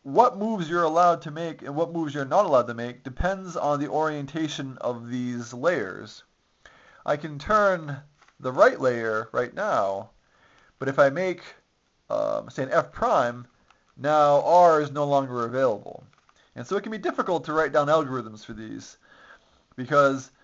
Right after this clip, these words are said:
uh, what works one moment may not work the next, depending on where this big chunk is, right? And this chunk can travel around the cube, which can make it more difficult. And these are two other bandagings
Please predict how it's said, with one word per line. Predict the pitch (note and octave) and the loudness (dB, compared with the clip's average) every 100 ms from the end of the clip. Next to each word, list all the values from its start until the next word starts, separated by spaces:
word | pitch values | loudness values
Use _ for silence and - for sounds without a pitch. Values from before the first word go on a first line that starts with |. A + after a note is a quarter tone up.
| _ - | _ -6
uh, | - G#2+ - | -2 -2 -4
what | C3+ F3 - | 4 4 6
works | A3+ - - - - - _ _ _ _ _ _ _ _ _ _ _ | 2 0 -2 -16 -18 -18 _ _ _ _ _ _ _ _ _ _ _
one | C#3 G#3+ F3+ | 2 2 2
moment | D3+ C3 C3 B2+ | -2 -2 -6 -8
may | C#3 D#3 | -8 -2
not | D3 A#2+ | 0 0
work | C3 C3 C3 - - | 0 -2 -4 -20 -14
the | B2 | -10
next, | B2+ - - - _ _ | -8 -10 -16 -20 _ _
depending | C3 C3+ E3+ D3 C#3 | -10 -2 -2 -2 -2
on | C3+ C3 B2+ B2 - _ | 0 0 0 -4 -16 _
where | A#2+ C#3+ | -4 -2
this | C3+ C3+ A#2 | -2 -2 -6
big | A2+ C#3+ A#2 | -8 -8 -8
chunk | - - D3 - | -10 -10 -10 -10
is, | F#2 - - | -16 -16 -8
right? | A2+ B2 | -6 -6
And | - | -8
this | C3 C3+ - | -12 -12 -14
chunk | - - C3 - - - - | -6 -6 -6 -18 -20 -20 -18
can | A#2+ | -10
travel | - D3 C#3+ C3+ B2 A#2+ | 2 4 6 2 0 0
around | B2+ C3 B2 | 2 0 -2
the | G2+ | -8
cube, | - D3 G2+ G2+ G#2 - _ _ _ _ _ _ _ _ _ _ | -10 -8 -8 -12 -20 -20 _ _ _ _ _ _ _ _ _ _
which | A#2+ - | -16 -12
can | C3+ | -10
make | A#2+ | -10
it | G#2 | -10
more | G#2 | -10
difficult. | C3+ C3+ - G2 - _ _ _ _ _ _ - - _ - - - | -10 -10 -12 -12 -12 _ _ _ _ _ _ -20 -20 _ -20 -20 -12
And | A2+ B2 | -8 -4
these | C3+ | -4
are | B2+ A#2 A2+ | -2 -4 -4
two | - E3+ | -2 0
other | C#3 B2 | 2 0
bandagings | A#2+ A#2+ A2+ G#2 A2 G#2+ G#2+ | -4 -6 -8 -14 -16 -16 -20